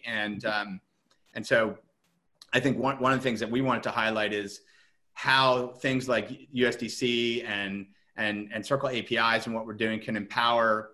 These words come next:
you know, commerce marketplaces and all kinds of marketplaces around the world to participate in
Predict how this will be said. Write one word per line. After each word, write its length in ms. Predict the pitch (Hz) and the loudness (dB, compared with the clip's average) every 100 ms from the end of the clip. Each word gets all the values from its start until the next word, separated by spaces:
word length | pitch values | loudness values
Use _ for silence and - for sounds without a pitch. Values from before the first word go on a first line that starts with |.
| - | -10
you 140 | 120 | -4
know, 120 | 98 101 - | -4 -6 -2
commerce 420 | 185 170 147 143 | 2 4 4 2
marketplaces 1040 | 113 110 104 - 110 - 113 107 104 101 | -2 -2 -6 -2 -2 -2 -4 -2 -2 -4
and 160 | 110 107 | -8 -6
all 140 | 135 156 | 0 2
kinds 220 | 170 135 | 2 -2
of 80 | 120 | 0
marketplaces 640 | 113 110 - 117 - 104 | -2 -2 -8 -8 -8 -8
around 220 | 107 101 | -6 -6
the 60 | 101 | -4
world 500 | 135 190 170 127 113 - - _ - | 2 6 8 6 2 -12 -20 _ -12
to 100 | 139 | -4
participate 800 | 135 - 156 151 - 123 113 110 | -4 -4 -4 -4 -2 -2 -2 -4
in 480 | 127 113 107 104 | -4 -2 -2 -4